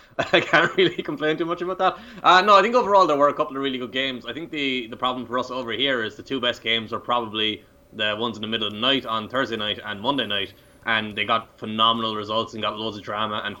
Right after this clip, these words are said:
some incredible plays from everyone. I, I suppose the best thing we've had so far is we've had a handful of quarterbacks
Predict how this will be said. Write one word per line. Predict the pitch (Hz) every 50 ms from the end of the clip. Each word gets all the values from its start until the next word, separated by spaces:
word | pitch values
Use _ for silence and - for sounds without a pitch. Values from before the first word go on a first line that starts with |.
| - -
some | - 120 107 113 -
incredible | 104 90 - - - 107 104 117 143 151 123 107 95
plays | 90 - 117 107 104 104 101 92
from | - - 104 95 95 92 - - _ _ -
everyone. | 107 156 165 139 117 104 101 - - - _ -
I, | 120 -
I | 123 131
suppose | 123 - 123 135 170 175 139
the | 139
best | 107 127 127 151 151 -
thing | - 175 156 139
we've | 123 98
had | 113 117 - -
so | - 117 107
far | - - 107 104 101 - 101
is | 104 95
we've | 104 127 127 120
had | 120 110 104 101 101
a | 95 95 95
handful | 117 120 123 127 120 - - 113 110 107 104 -
of | - 104 98 -
quarterbacks | - 120 123 123 117 104 101 101 95 - - -